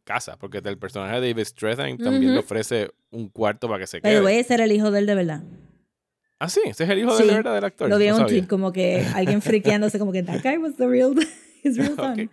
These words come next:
Speaker 1: qué cool, qué cool. Pero que ella no está ready para s-, echar s-, raíces en ningún sitio. O sea, la,
Speaker 2: Y,
Speaker 1: ella la,
Speaker 2: y
Speaker 1: la
Speaker 2: no va a
Speaker 1: arrancaron
Speaker 2: estar
Speaker 1: del
Speaker 2: ready
Speaker 1: cuajo.
Speaker 2: nunca, es lo que te
Speaker 1: Y
Speaker 2: están
Speaker 1: posi-,
Speaker 2: diciendo.
Speaker 1: y, eh, ¿sabes? Sí, ahora mismo ella está eligiendo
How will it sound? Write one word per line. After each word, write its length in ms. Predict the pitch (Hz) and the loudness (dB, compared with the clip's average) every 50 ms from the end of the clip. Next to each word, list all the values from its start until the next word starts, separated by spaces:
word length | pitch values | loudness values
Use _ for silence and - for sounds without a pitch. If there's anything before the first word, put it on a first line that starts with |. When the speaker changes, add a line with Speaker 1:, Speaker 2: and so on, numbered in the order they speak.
| - - - - - | -12 -20 -20 -12 -6
Speaker 1:
qué 160 | 147 160 160 | -4 -4 -2
cool, 180 | - 131 117 104 | -2 -2 -2 0
qué 120 | 120 131 | 0 0
cool. 180 | 120 123 104 90 - _ - - _ _ _ | 0 0 -2 -4 -8 _ -20 -20 _ _ _
Pero 260 | - 127 131 135 131 | 0 2 2 2 2
que 100 | 127 131 | 2 0
ella 160 | 127 139 151 160 | 0 0 0 -2
no 280 | 170 175 180 180 165 - | -2 -2 -2 -2 -4 -4
está 640 | 139 139 - - - _ - 135 139 143 131 - - _ _ _ _ _ _ _ _ | -6 -8 -8 -10 -10 _ -2 0 0 0 0 -2 -8 _ _ _ _ _ _ _ _
ready 840 | 101 113 117 101 - 127 135 135 135 135 127 120 110 104 101 104 113 - _ _ _ _ _ _ _ _ _ _ _ _ _ _ _ | -20 -20 -18 -12 -6 -2 0 2 2 2 2 0 -2 -4 -6 -10 -14 -18 _ _ _ _ _ _ _ _ _ _ _ _ _ _ _
para 300 | - 117 113 107 107 104 | -4 -2 0 0 0 -2
s-, 200 | 101 - - - - - | -4 -6 -12 -16 -12 -12
echar 320 | 123 - - 131 113 117 | -10 -6 -4 -4 -4 -4
s-, 220 | 127 - - - - _ _ _ _ _ _ _ _ _ _ | -6 -12 -18 -18 -20 _ _ _ _ _ _ _ _ _ _
raíces 560 | - 123 139 123 110 120 135 - - 147 127 | -10 -6 -4 -4 -2 -2 -4 -4 -4 -4 -6
en 140 | 123 113 110 | -6 -8 -8
ningún 280 | 110 107 101 117 120 | -12 -12 -10 -10 -10
sitio. 340 | 117 - 123 117 104 98 78 | -10 -10 -10 -10 -10 -12 -12
O 20 | - | -8
sea, 180 | - 110 202 | -2 0 2
la, 100 | 214 233 226 | 4 4 4
Speaker 2:
Y, 40 | 233 | 2
Speaker 1:
ella 140 | - 123 143 | 2 2 0
la, 120 | 139 127 - | 0 0 0
Speaker 2:
y 80 | 190 | 2
Speaker 1:
la 80 | 220 220 | 2 4
Speaker 2:
no 300 | 220 226 233 233 240 247 | 4 4 4 4 4 4
va 80 | 247 247 | 4 4
a 40 | |
Speaker 1:
arrancaron 100 | - - | 2 2
Speaker 2:
estar 100 | - 226 | 2 0
Speaker 1:
del 80 | 226 233 | 2 2
Speaker 2:
ready 160 | 214 208 208 214 | 2 2 4 4
Speaker 1:
cuajo. 240 | 220 220 208 202 220 214 | 4 4 4 2 2 0
Speaker 2:
nunca, 380 | 208 185 190 185 170 170 180 | -2 -4 -6 -6 -6 -6 -6
es 100 | 196 196 | -4 -4
lo 180 | 196 196 208 202 | -2 -2 -2 -2
que 100 | - 202 196 | -4 -4 -4
te 60 | - | -4
Speaker 1:
Y 20 | |
Speaker 2:
están 200 | - - - - 196 | -4 -2 -2 -2 0
Speaker 1:
posi-, 120 | 185 190 | 0 -2
Speaker 2:
diciendo. 340 | 135 135 185 - 131 - 139 | -4 -4 -6 -6 -8 -10 -8
Speaker 1:
y, 340 | 139 131 127 127 123 123 127 | -6 -4 -4 -2 -2 -2 -2
eh, 180 | 123 123 120 110 - _ - _ | -2 -4 -6 -8 -12 _ -20 _
¿sabes? 260 | - 135 135 139 - | -4 -2 -2 -2 -2
Sí, 180 | - 131 139 175 | -4 -4 -2 0
ahora 180 | 147 139 139 | 0 0 -2
mismo 240 | 147 175 202 202 170 | -2 -4 -6 -4 -4
ella 80 | 139 143 | -2 -4
está 160 | - - 175 | -2 -2 -4
eligiendo 800 | 165 165 170 156 175 185 196 214 208 196 185 165 156 151 - | -4 -2 -2 -2 -2 -2 -4 -2 -2 0 0 0 0 -2 -6